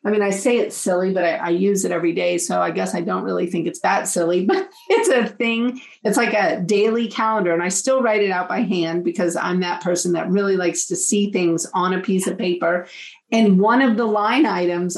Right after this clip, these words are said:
on my daily thing is self-care. And then one is joy. And so literally every single day I see on there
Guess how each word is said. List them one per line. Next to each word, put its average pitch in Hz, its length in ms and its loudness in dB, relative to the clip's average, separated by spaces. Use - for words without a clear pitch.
on 202 300 2
my 202 160 2
daily 190 440 0
thing 202 500 0
is 170 500 0
self-care. 202 720 0
And 196 240 2
then 190 200 0
one 180 180 0
is 190 260 -2
joy. 196 560 -2
And 226 440 2
so 240 260 2
literally 214 760 2
every 214 340 0
single 214 440 0
day 220 320 0
I 180 220 -2
see 233 580 2
on 190 340 0
there 190 480 -2